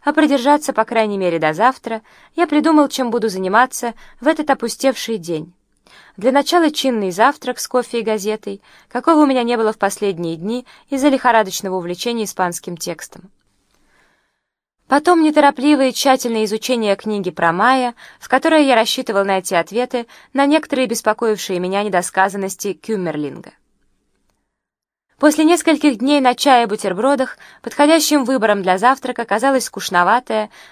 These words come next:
но безупречная для здоровья овсянка. Чтобы придать этому тюремно-войсковому блюду некоторую долю праздничности, сварив кашу, я добавил в нее жидкого цветочного меда.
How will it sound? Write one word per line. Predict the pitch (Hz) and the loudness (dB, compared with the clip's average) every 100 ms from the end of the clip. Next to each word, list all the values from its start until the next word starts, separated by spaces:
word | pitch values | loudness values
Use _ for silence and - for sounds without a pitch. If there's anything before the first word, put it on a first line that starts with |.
| - | -8
но | 240 | -4
безупречная | 214 247 294 302 277 247 | -4 0 0 2 -2 -2
для | 214 | -2
здоровья | 180 185 196 190 175 | 0 0 0 0 -2
овсянка. | - 165 160 - - _ _ _ - - _ | -2 -6 -8 -12 -20 _ _ _ -20 -20 _
Чтобы | - 311 302 | -2 0 0
придать | 302 294 294 302 | 0 2 4 2
этому | - 254 262 247 | -2 -4 -4 -6
тюремно-войсковому | - 262 262 240 226 - _ - - _ - 226 277 - 254 262 240 | -2 -2 0 2 0 0 _ -20 -20 _ -4 0 2 2 2 2 0
блюду | 208 233 240 220 | -2 -2 -2 -2
некоторую | 226 226 226 220 | -4 -4 -2 0
долю | 214 208 | 0 -2
праздничности, | 208 285 302 277 - 254 - - 240 - - - - | 0 2 2 -2 -6 -8 -6 -8 -10 -14 -20 -20 -8
сварив | - 302 311 - | 2 2 2 2
кашу, | 277 262 247 | 0 0 -2
я | 285 | 0
добавил | 214 247 240 214 | 2 2 2 -2
в | |
нее | 214 208 | -2 -4
жидкого | 196 262 - 220 | -2 -6 -4 -6
цветочного | 220 202 196 - 196 185 | -4 -6 -6 -6 -6 -6
меда. | 180 156 | -4 -6